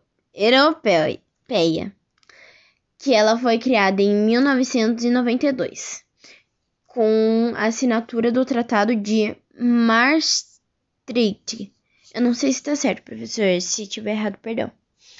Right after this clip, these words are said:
É, a União Europeia,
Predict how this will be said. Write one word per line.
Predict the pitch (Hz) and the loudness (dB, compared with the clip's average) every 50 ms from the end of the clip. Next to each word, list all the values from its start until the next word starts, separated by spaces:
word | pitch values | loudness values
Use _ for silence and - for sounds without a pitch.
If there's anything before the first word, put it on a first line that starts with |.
| - - _ _ _ _ _ - | -20 -20 _ _ _ _ _ -6
É, | - 214 214 208 208 208 208 208 185 - - - _ _ _ _ _ - | 0 2 4 4 4 4 4 2 0 -2 -4 -8 _ _ _ _ _ -2
a | - 254 302 | 0 2 2
União | 311 320 320 311 302 269 247 233 214 202 | 4 4 4 4 4 4 4 4 4 4
Europeia, | 196 190 190 180 - - 220 208 202 190 170 - | 2 2 0 -4 -6 -2 0 2 2 2 0 -4